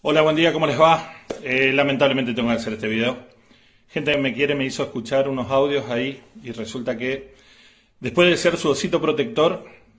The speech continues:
porque dejé la causa por su exclusiva responsabilidad, ahora soy el chorro más grande del mundo. Eh,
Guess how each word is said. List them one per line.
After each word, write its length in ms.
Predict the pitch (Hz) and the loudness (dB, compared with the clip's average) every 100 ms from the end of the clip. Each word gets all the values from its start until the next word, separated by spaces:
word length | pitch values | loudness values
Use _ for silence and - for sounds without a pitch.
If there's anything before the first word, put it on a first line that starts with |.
| _ _ _ _ - | _ _ _ _ -8
porque 260 | 110 123 | -4 -2
dejé 220 | 120 117 | -2 0
la 100 | 135 | 0
causa 320 | 127 139 - 120 | 2 2 0 -4
por 140 | 113 | -4
su 380 | - 143 - _ | -6 -8 -10 _
exclusiva 460 | 104 - 110 135 127 | -20 -12 -10 -6 -6
responsabilidad, 580 | 117 117 110 107 117 123 | -4 -8 -6 -6 -2 -2
ahora 160 | 113 | -2
soy 160 | 110 117 | -6 -8
el 80 | 107 | -6
chorro 260 | 117 113 | -8 -6
más 140 | 107 95 | -8 -8
grande 260 | 101 101 | -8 -8
del 100 | 95 | -10
mundo. 280 | 92 87 - _ _ _ _ _ _ - _ _ _ _ - | -12 -16 -20 _ _ _ _ _ _ -20 _ _ _ _ -6
Eh, 360 | 113 110 110 | -2 0 -2